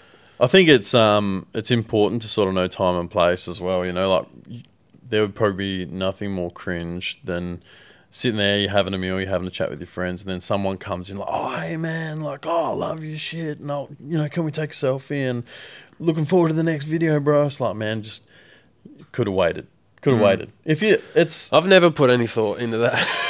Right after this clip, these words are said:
Speaker 1: Nah, well, I hadn't really either, but then, I don't know, it's just the discussion in the comment section that made me think of it, and I was just like, "I wonder what your opinion would be
Speaker 2: Mm.
Speaker 1: on it."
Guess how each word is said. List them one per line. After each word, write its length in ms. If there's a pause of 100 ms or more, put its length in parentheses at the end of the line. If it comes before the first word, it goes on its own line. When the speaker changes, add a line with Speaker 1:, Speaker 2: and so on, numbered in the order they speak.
Speaker 1:
Nah, 480
well, 420
I 160
hadn't 220
really 260
either, 400
but 220
then, 260
I 60
don't 240
know, 120
it's 140
just 220
the 80
discussion 500
in 60
the 80
comment 260
section 460
that 160
made 220
me 100
think 280
of 200
it, 60
and 100
I 120
was 140
just 180
like, 200
"I 20
wonder 220
what 140
your 260
opinion 420
would 140
be 60
Speaker 2:
Mm. 120
Speaker 1:
on 80
it." 60